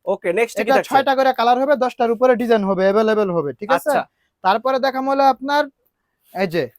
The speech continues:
Speaker 2: শীতের ধামাকা অফারে জয়পুরি।
Speaker 1: মাশাআল্লাহ, চমৎকার একটা ডিজাইন ভাই।
Speaker 2: তিনশো পঞ্চাশ টাকার থ্রি পিস, মাত্র দুইশো আশি টাকা।
Speaker 1: মাত্র দুইশো আশি টাকা?
Speaker 2: দুইশো আশি
Speaker 1: ভাই,
Speaker 2: টাকা।
Speaker 1: শীতের জন্য কি একবার ছাড় দিয়ে দিচ্ছেন
Speaker 2: হ্যাঁ,
Speaker 1: নাকি ভাই?
Speaker 2: হ্যাঁ ভাই, এই যে দেখেন আপনার, এই যে এটা আপনার প্রিন্টের মধ্যে সা-,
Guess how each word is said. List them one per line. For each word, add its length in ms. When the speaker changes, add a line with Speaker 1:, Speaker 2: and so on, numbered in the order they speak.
Speaker 2:
শীতের 480
ধামাকা 380
অফারে 320
জয়পুরি। 480
Speaker 1:
মাশাআল্লাহ, 400
চমৎকার 560
একটা 140
ডিজাইন 160
ভাই। 100
Speaker 2:
তিনশো 140
পঞ্চাশ 340
টাকার 240
থ্রি 180
পিস, 180
মাত্র 320
দুইশো 320
আশি 220
টাকা। 260
Speaker 1:
মাত্র 360
দুইশো 200
আশি 120
টাকা? 200
Speaker 2:
দুইশো 340
আশি 240
Speaker 1:
ভাই, 80
Speaker 2:
টাকা। 160
Speaker 1:
শীতের 240
জন্য 180
কি 80
একবার 260
ছাড় 160
দিয়ে 120
দিচ্ছেন 200
Speaker 2:
হ্যাঁ, 80
Speaker 1:
নাকি 100
ভাই? 140
Speaker 2:
হ্যাঁ 220
ভাই, 220
এই 120
যে 60
দেখেন 280
আপনার, 280
এই 120
যে 100
এটা 160
আপনার 300
প্রিন্টের 400
মধ্যে 280
সা-, 260